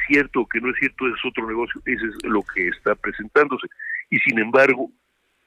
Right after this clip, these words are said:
aunque se está apretando la, eh, la, las encuestas, por lo menos en la parte diaria, sigue perdiendo, sigue abajo en las encuestas y peor todavía, está abajo en las encuestas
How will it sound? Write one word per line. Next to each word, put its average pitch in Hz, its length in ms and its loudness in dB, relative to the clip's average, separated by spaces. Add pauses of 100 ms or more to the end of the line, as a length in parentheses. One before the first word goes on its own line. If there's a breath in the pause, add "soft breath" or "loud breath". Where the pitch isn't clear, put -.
(240)
aunque 104 280 0 (100)
se 95 120 -2
está 135 220 2
apretando 107 600 0
la, 85 160 -8 (480)
eh, 87 420 -8
la, - 80 -4
las 101 220 4
encuestas, 110 540 2
por - 120 -6
lo 92 80 -2
menos 104 280 2
en 92 100 -2
la 90 80 -2
parte 104 280 -2
diaria, 98 300 4 (1040 loud breath)
sigue 123 280 4
perdiendo, 120 600 0 (440)
sigue 104 240 2
abajo 101 340 0
en 98 60 -4
las 95 160 0
encuestas - 460 -2 (340 loud breath)
y 117 100 -2
peor 113 220 0
todavía, 107 380 2 (360 loud breath)
está 135 300 4
abajo 113 400 2
en 98 80 -6
las 98 140 -6
encuestas 113 420 -4